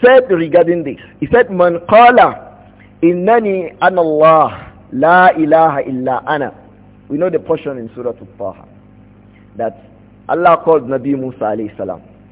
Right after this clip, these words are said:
Because the, some of those who claim that the Quran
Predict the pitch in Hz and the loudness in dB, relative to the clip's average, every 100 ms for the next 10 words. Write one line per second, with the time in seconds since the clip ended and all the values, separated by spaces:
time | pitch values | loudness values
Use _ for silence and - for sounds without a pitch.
0 | _ _ _ _ _ _ _ - - - | _ _ _ _ _ _ _ -20 -20 -14
1 | 139 - 185 - 123 147 139 - - - | -2 2 2 2 -4 -2 -2 -4 -6 -4
2 | 262 233 175 202 202 185 208 - - 202 | 0 0 0 2 2 0 -10 -10 -4 0
3 | 196 175 160 139 135 135 147 147 160 170 | 0 0 -2 -4 -4 -8 -4 -2 0 -2
4 | 156 | -4